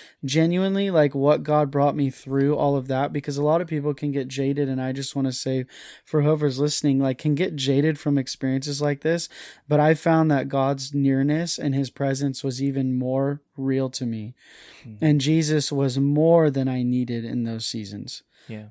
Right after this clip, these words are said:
Speaker 1: uh, of my life and in those circumstances, because he drew nearer, and he, his word became clear to me, and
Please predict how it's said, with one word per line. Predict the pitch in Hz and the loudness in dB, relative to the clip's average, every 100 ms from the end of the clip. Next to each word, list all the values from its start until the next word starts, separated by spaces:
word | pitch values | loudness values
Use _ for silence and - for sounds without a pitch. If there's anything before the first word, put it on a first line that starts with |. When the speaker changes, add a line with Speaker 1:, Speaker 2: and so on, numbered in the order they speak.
| - | -2
Speaker 1:
uh, | 139 131 | -2 0
of | 147 131 | -2 -2
my | 131 | -2
life | 120 117 117 - | -4 -4 -6 -4
and | 147 | -4
in | 139 160 | 0 0
those | 147 127 | 2 0
circumstances, | - 135 131 135 123 120 120 - 123 120 | 0 -2 -2 -4 -4 -8 -10 -10 -12 -8
because | 135 131 135 123 117 - - - - - _ | -8 -6 -4 -4 -6 -14 -20 -20 -20 -20 _
he | - 185 | -2 -2
drew | 151 165 156 | 0 0 2
nearer, | 139 143 165 185 208 233 - - - _ - | 4 4 4 2 2 -2 -10 -20 -20 _ 0
and | 147 | 2
he, | 139 165 156 156 | 2 2 2 0
his | 147 156 143 | 2 2 2
word | 139 151 160 | 4 6 6
became | 156 147 156 131 131 | 4 0 2 2 2
clear | - 156 165 185 | -2 0 0 0
to | - | -2
me, | 185 196 208 208 | -2 0 -2 -6
and | - 147 139 135 | -2 2 2 2